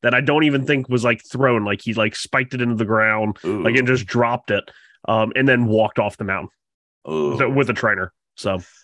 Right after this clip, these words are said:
Speaker 2: And then, of course, uh, for the Yankees, uh, Aroldis Chapman got hurt, uh, a tattoo injury.
Speaker 1: Oh, t-
Speaker 2: Yeah, that,
Speaker 1: dude,
Speaker 2: that was
Speaker 1: the
Speaker 2: a
Speaker 1: dude got a prison tat without ever going to prison, even
Speaker 2: Oh.
Speaker 1: though he should be in prison. <laughs>
Speaker 2: My God.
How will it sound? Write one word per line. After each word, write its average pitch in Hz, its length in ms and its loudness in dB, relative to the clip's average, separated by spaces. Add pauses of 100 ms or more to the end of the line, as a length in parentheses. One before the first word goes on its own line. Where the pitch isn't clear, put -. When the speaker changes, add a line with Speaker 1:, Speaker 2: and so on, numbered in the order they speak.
(380)
Speaker 2:
And 87 120 -8
then, 92 80 -2
of 85 100 -6
course, 98 320 0
uh, 87 140 2
for 90 140 -4
the 87 80 2
Yankees, 87 500 -4
uh, 80 120 0
Aroldis 85 400 0
Chapman 90 380 -4
got 82 220 -4
hurt, 82 340 -8
uh, 73 320 -6
a - 100 -20
tattoo 104 460 -4
injury. 117 380 -10
Speaker 1:
Oh, 123 480 0 (100)
t- - 80 -16 (920)
Speaker 2:
Yeah, 87 180 -4
that, - 100 -6
Speaker 1:
dude, 160 80 -8 (180)
Speaker 2:
that - 80 6
was 180 120 4
Speaker 1:
the 214 80 8
Speaker 2:
a - 20 8
Speaker 1:
dude 220 420 4
got 208 180 4
a 202 80 0
prison 175 440 2
tat 139 260 0
without 143 300 2
ever 139 320 0
going 127 320 2
to 113 80 -6
prison, 95 420 -4 (280)
even 143 240 4
Speaker 2:
Oh. 139 60 4
Speaker 1:
though 135 140 6
he 131 160 4
should 120 300 0
be 110 100 2
in 95 100 -2
prison. 104 400 -8
<laughs> - 40 -8
Speaker 2:
My 82 800 0 (260)
God. 139 640 -2